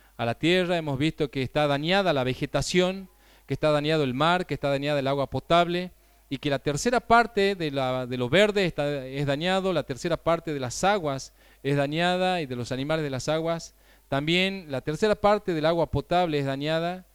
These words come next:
y hemos visto que la tercera parte del sol, la luna y las estrellas también <clears throat> han sido, han sido dañados. Hasta aquí la devastación en la tierra es catastrófica, están en medio de un caos. Los ciudadanos que para ese tiempo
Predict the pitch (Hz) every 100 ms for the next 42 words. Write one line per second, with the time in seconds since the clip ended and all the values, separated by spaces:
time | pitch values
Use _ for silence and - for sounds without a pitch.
0 | _ _ - - 139 160 160 185 165 156
1 | 143 143 208 202 202 202 196 165 - 185
2 | 202 185 160 196 190 151 151 139 175 190
3 | 185 - 151 180 208 135 - _ _ _
4 | - - 220 139 - 156 151 170 156 139
5 | 131 143 139 160 151 143 185 185 123 -
6 | - - - 135 - 151 196 226 202 151
7 | 151 151 - 151 - 208 233 226 185 -
8 | 190 226 214 185 190 185 - 175 185 -
9 | 240 - 143 131 120 202 220 196 143 127
10 | 135 131 151 165 143 151 151 175 165 135
11 | 123 143 147 185 196 143 - 131 127 131
12 | 165 175 - 190 196 - 131